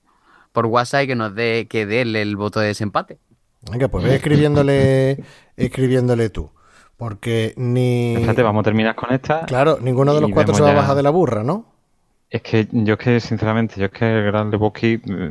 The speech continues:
Speaker 3: es lo que tú dices, yo me quedo con el videoclip del, del Turturro y poco más. Es que, en cambio, Salvar al Soldado Ryan, me gu-,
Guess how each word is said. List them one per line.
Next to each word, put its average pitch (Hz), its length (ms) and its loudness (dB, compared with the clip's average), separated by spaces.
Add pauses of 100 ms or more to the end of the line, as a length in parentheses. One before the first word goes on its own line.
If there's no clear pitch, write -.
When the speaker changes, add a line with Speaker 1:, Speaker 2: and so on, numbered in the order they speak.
Speaker 3:
es 104 60 -4
lo 110 100 0
que 101 80 -10
tú 101 140 -6
dices, 104 280 0
yo 95 80 0
me 104 140 0
quedo 110 200 2
con 95 140 0
el 92 140 0
videoclip 95 480 0
del, 104 340 2 (200)
del 101 360 0
Turturro 117 680 0 (1160)
y 104 280 2
poco 104 260 0
más. 110 420 -4 (120)
Es - 120 -12
que, 107 280 -4
en 92 220 -4
cambio, 101 260 -2
Salvar 95 320 0
al 95 60 -4
Soldado 98 440 2
Ryan, 107 680 -4
me 104 140 -4
gu-, 95 500 -4